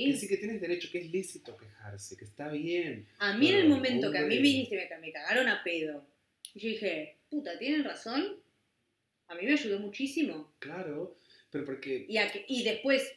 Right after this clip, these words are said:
Speaker 2: volví a pasar por una situación parecida a esa y
Speaker 1: Ujú.
Speaker 2: dije, "No, no voy a volver a repetir eso".
Speaker 1: Por ejemplo,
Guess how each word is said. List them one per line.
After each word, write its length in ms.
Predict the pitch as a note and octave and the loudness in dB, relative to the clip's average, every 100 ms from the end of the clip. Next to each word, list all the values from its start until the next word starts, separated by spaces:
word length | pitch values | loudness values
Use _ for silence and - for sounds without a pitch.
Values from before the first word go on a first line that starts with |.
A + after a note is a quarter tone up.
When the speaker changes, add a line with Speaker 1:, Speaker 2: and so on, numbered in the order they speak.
| - - | -10 -4
Speaker 2:
volví 280 | G#3 G3 A#3 | 0 2 4
a 80 | D4 | 2
pasar 300 | C4+ D4 A#3+ | 4 2 2
por 100 | G#3 | -2
una 140 | G3 | -2
situación 400 | G#3+ F3+ A3 A3+ | -6 -6 -2 -2
parecida 540 | F#3+ D#3 D3 A#3 B3 | -2 -4 -4 -2 0
a 100 | C4 | 2
esa 440 | D4+ D4 C4+ D4+ D4+ - - | 2 2 0 0 -2 -12 -12
y 200 | B3+ G#3 | -6 -2
Speaker 1:
Ujú. 100 | G3+ | -2
Speaker 2:
dije, 480 | G3+ G3+ F3+ - - _ _ - | 0 2 2 0 -10 _ _ -6
"No, 220 | A3 A3+ - - _ _ _ _ _ _ _ - | -2 -2 -4 -16 _ _ _ _ _ _ _ -6
no 260 | G3+ G3 | -2 0
voy 180 | G3+ A3+ | 2 2
a 60 | A3 | 4
volver 260 | G3+ G3 | 4 4
a 100 | F#3+ | 2
repetir 420 | F3+ F3 E3 F3 E3 | 0 -6 -8 -6 -8
eso". 280 | D#3+ - _ _ _ _ _ _ _ | -8 -12 _ _ _ _ _ _ _
Speaker 1:
Por 160 | - C3 | -4 -2
ejemplo, 520 | A#2+ C3 C3+ C3+ A2 | -2 -4 -6 -8 -14